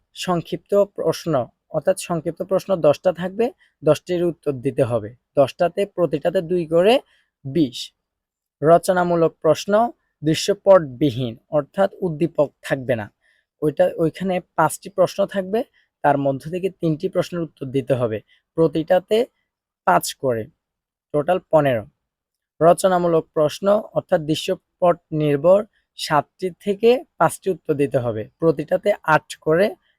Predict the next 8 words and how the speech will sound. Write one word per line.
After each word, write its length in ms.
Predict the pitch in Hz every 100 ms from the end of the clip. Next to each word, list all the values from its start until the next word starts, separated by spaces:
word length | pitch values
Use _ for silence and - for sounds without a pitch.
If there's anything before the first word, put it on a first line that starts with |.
| _
টোটাল 260 | 156 170 175 -
চল্লিশ। 500 | - 185 147 123 - _ _ _ _ _ _ _ _ _ _ _
প্রতিটি 420 | 180 185 170 - 214
দৃশ্যপটের 640 | 170 175 - 180 196 196
বিপরীতে 600 | 165 190 185 185 160 185 196 202
দুটি 460 | 139 135 165 214 196
অংশ 300 | 165 151 - 156
থাকবে, 380 | - 120 110